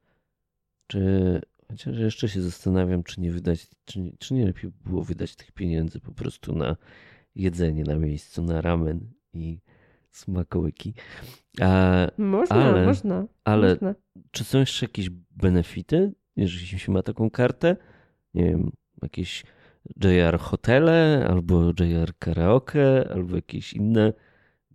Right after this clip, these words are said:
Speaker 1: J R punkty, w których można używać tego vouchera?
Speaker 2: Nic mi o tym specjalnie nie wiadomo, ale też nigdy nie potrzebowałam, chyba że tu ty masz jakieś przygotowane
Speaker 1: Nie, no,
Speaker 2: ciekawostki.
Speaker 1: e, ch-, chyba, znaczy ja też nic nie wiem na ten temat, natomiast taki na pewno,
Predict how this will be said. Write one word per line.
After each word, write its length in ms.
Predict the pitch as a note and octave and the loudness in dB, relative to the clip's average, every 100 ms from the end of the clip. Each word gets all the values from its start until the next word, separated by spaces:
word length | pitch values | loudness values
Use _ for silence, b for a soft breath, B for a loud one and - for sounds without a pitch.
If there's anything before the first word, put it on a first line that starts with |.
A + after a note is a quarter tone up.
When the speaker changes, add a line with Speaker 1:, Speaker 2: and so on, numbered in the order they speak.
| G2 | 0
Speaker 1:
J 20 | |
R 360 | F#2+ G2 F#2+ - | 4 4 2 0
punkty, 640 | A2 A#2 - - E3 D#3+ | 0 0 -2 0 2 2
w 100 | - | -4
których 320 | - C3+ C3 | -2 -2 -2
można 280 | A#2+ B2+ A2 | -6 -2 -2
używać 540 | B2 B2 C3 C#3 - | 0 -2 -2 -4 -6
tego 220 | - - C3+ | -10 -4 -2
vouchera? 540 | D3 - C#3 F3 F#3 _ _ _ _ _ _ | -2 0 -2 0 -2 _ _ _ _ _ _
Speaker 2:
Nic 500 | - F#3 G3+ G#3 - | -20 -16 -12 -12 -4
mi 140 | B3 A3 | 2 2
o 60 | |
tym 400 | A3+ G#3 G#3 G3+ | 2 0 -2 -4
specjalnie 480 | - A3+ - A3 G#3+ | -6 -6 -2 0 0
nie 140 | G#3 G#3 | -2 -2
wiadomo, 360 | G3+ G3+ G#3+ | 0 0 0
ale 120 | A3 A3+ | -2 -2
też 200 | A3 A3 | -6 -10
nigdy 320 | G#3 G#3+ G#3+ _ b b b b | -4 -2 -2 _ b b b b
nie 80 | G#3+ | -4
potrzebowałam, 760 | G3+ - G#3+ G3 A#3+ A3+ D#3 F3+ | 2 0 0 -8 -4 -2 -2 -4
chyba 220 | G3 F#3 | -8 -10
że 120 | G3+ | -10
tu 160 | - B3+ | -10 -10
ty 120 | G3 | -8
masz 220 | G3 F#3+ | -8 -8
jakieś 220 | G3+ G3+ - | -12 -18 -12
przygotowane 680 | F#3+ G3 F#3+ F#3 F3 F3+ | -10 -8 -8 -4 -2 2
Speaker 1:
Nie, 140 | G#3+ F#3 | 4 4
no, 60 | |
Speaker 2:
ciekawostki. 540 | C#3 G#3 F3 F#3 - C3 | 0 -2 -2 -6 0 4
Speaker 1:
e, 260 | A#2 C3 | 4 4
ch-, 220 | C#3+ F#3+ - | 2 -2 -2
chyba, 320 | D#3+ F3 F3 _ - | -2 2 0 _ -4
znaczy 260 | D3+ D3+ E3 | -4 2 4
ja 100 | D#3 | 4
też 220 | E3 - | 4 2
nic 200 | C#3 - | -2 0
nie 100 | C3+ | 2
wiem 140 | C3+ | 4
na 120 | B2+ C3+ | 2 2
ten 100 | C#3+ | 4
temat, 180 | D3 | 4
natomiast 380 | C#3 C#3 D3+ - | 2 2 0 0
taki 200 | C#3+ D#3 | -4 -2
na 160 | D3 C3+ | 0 2
pewno, 360 | E3+ E3+ D3+ | 0 0 -2